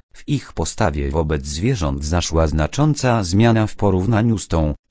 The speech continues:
jaką mieli w Edenie. Jednak z tym Bożym przyzwoleniem wiązały się także dwa ograniczenia. Po pierwsze, nie wszystkie zwierzęta nadawały się na pokarm.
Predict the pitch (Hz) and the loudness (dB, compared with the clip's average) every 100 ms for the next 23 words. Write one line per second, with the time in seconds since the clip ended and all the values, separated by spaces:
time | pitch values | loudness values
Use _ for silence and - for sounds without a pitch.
0 | - 113 113 107 92 101 131 123 - 87 | -4 -2 2 2 4 4 2 0 -2 0
1 | 113 76 69 69 _ _ _ _ - 92 | 0 0 -2 -8 _ _ _ _ -2 0
2 | 107 104 101 - - - 85 78 76 123 | 2 4 2 -2 -10 -4 -2 -2 0 0
3 | 104 87 76 - 82 80 98 95 90 85 | 2 0 0 -4 -2 0 2 2 2 0
4 | 82 80 82 127 80 - 76 120 117 87 | 0 0 0 -2 -2 -4 -4 -2 0 0
5 | 76 80 90 78 95 87 87 80 113 85 | 0 0 0 0 0 0 0 0 -2 -2
6 | 62 58 _ _ _ _ - 90 120 147 | -4 -10 _ _ _ _ -6 -4 0 -2
7 | - - 113 104 104 170 160 - 98 80 | -2 -4 2 2 2 -4 -4 -2 -2 0
8 | 78 73 120 135 92 80 87 85 92 95 | -2 0 0 0 2 2 2 0 0 -2
9 | 95 - 90 107 - 73 76 65 65 | -2 -2 0 0 0 -2 -2 -4 -6